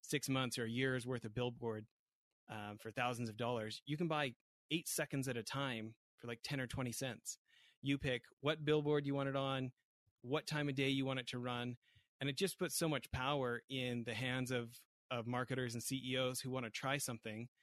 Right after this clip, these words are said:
and see if it works. You can buy as many or as few as you want, change it as many times as you want. Uh, I think now our podcast is being advertised on billboards in, like,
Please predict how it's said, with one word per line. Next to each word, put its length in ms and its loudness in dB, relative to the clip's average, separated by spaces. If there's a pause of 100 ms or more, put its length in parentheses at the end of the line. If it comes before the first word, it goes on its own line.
(340)
and 120 -6
see 240 2
if 100 -2
it 100 -8
works. 440 -2
You 100 -6
can 140 -4
buy 300 -4
as 120 -4
many 240 0
or 160 0
as 100 -6
few 220 -2
as 80 -4
you 100 -4
want, 360 -2 (380)
change 280 2
it 80 -2
as 80 -4
many 200 2
times 300 -2
as 120 -2
you 80 -2
want. 360 -2 (600)
Uh, 40 -4
I 460 -8
think 140 0 (560)
now 500 -2
our 200 0
podcast 680 -2
is 80 -8
being 220 -2
advertised 420 -2
on 120 -4
billboards 400 -2
in, 80 -4
like, 140 -6